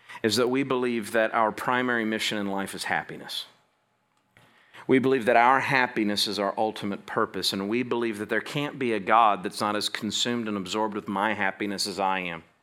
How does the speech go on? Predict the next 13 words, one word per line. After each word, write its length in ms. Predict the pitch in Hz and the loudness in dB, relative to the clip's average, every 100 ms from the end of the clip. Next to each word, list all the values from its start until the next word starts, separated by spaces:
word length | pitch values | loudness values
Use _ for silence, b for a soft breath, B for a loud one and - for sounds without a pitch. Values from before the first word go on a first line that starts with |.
| _ _ _ _ _ _ _ _ _ _ _ _ _ _ _ | _ _ _ _ _ _ _ _ _ _ _ _ _ _ _
That's 120 | - | 2
a 40 | 113 | 4
lie 240 | 107 113 | 6 4
from 200 | - 101 | 2 -6
hell. 220 | 92 80 - _ _ _ _ _ _ _ _ _ _ _ _ - _ _ _ _ - | -6 -10 -12 _ _ _ _ _ _ _ _ _ _ _ _ -20 _ _ _ _ 6
God 240 | 147 143 | 8 8
is 140 | 127 | 6
not 200 | 127 113 | 2 0
primarily 580 | - 117 110 110 110 104 | -2 -2 0 -2 -2 -4
concerned 500 | 101 95 - 104 98 | -4 -4 -2 -2 -4
with 160 | 90 92 | -6 -6
your 100 | 90 | -4
happiness. 640 | 92 90 90 82 80 - | -2 -4 -6 -10 -10 -14